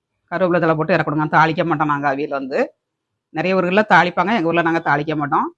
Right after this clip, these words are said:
எங்க ஊர் சைடுல நான் எப்படி பண்ணுவேனோ அதே மாதிரி பண்றேங்க. பார்த்து ட்ரை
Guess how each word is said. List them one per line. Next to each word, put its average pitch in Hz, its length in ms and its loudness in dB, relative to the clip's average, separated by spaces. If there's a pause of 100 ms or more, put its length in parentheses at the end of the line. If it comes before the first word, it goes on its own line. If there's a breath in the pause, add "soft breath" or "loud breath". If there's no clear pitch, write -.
(260)
எங்க 170 140 -4
ஊர் 190 140 -6
சைடுல 165 300 0
நான் 170 180 4
எப்படி 151 180 -4
பண்ணுவேனோ 160 300 -2
அதே 151 140 -2
மாதிரி 143 200 -4
பண்றேங்க. 135 360 -8 (960)
பார்த்து 160 260 4
ட்ரை 147 140 4